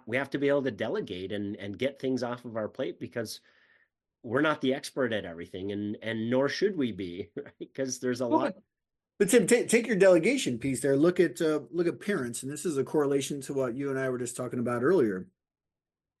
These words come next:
Speaker 2: Parents do a great job of delegating chores
Speaker 1: Mm.
Speaker 2: and, you know, putting away dishes or mowing the lawn,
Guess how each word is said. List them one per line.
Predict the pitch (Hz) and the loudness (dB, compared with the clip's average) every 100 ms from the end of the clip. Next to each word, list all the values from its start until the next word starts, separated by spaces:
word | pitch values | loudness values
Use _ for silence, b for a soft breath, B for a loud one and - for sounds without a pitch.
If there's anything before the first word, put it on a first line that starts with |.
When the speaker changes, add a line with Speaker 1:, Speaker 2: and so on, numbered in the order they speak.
| b b b _ _ | b b b _ _
Speaker 2:
Parents | 160 185 196 | 2 2 6
do | 202 | 6
a | 165 | 6
great | 147 160 135 | 6 4 4
job | 151 147 139 | 2 2 2
of | 139 131 | 2 2
delegating | 120 135 139 131 139 135 | 0 0 0 -4 -6 -6
chores | 131 - 185 98 117 - - _ - | -6 -4 -2 -4 -10 -14 -18 _ 0
Speaker 1:
Mm. | 160 107 - _ _ _ - | 2 0 -6 _ _ _ -12
Speaker 2:
and, | 139 139 139 139 135 135 135 127 - _ | -8 -4 -4 -2 -2 -2 -2 -4 -8 _
you | 156 | -4
know, | 139 139 | 0 0
putting | 120 147 160 | 0 4 6
away | 160 160 | 6 4
dishes | 151 170 175 160 147 127 | 4 2 2 0 -2 -2
or | 135 | -6
mowing | 135 151 151 | -6 -4 -4
the | 143 | -6
lawn, | 139 160 151 135 143 | -4 -4 -4 -4 -6